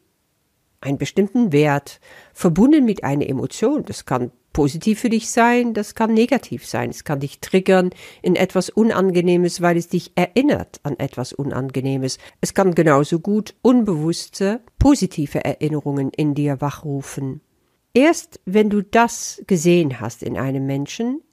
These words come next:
siehst du den Menschen. Also immer das, was du glaubst, siehst du. Kannst du es nachvollziehen? Zweitens ist es so, dass Jesus fragt, „Kannst du eigentlich gleichzeitig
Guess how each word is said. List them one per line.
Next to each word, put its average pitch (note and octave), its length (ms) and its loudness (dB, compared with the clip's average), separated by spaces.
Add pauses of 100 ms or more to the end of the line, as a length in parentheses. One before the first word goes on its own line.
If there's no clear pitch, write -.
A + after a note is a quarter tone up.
(100)
siehst G3+ 580 2
du G#3 100 0
den F3 300 2
Menschen. A#3+ 680 -4 (600)
Also F3+ 360 2
immer D#4 360 2
das, - 280 -4
was F3 140 -6
du E3+ 240 -6
glaubst, - 920 0 (180)
siehst B2 540 -6
du. C3 240 -8 (720)
Kannst - 240 -2
du C3 40 -10
es - 120 -10
nachvollziehen? E3 600 -4 (920)
Zweitens F#3+ 580 2
ist D3 180 -6
es C#3 100 -8
so, A#2 140 -2
dass B2 180 -6
Jesus B2+ 340 -2
fragt, - 500 -4 (280)
„Kannst E4+ 340 2
du F#3+ 120 -2
eigentlich B2+ 440 -8
gleichzeitig C#3 960 0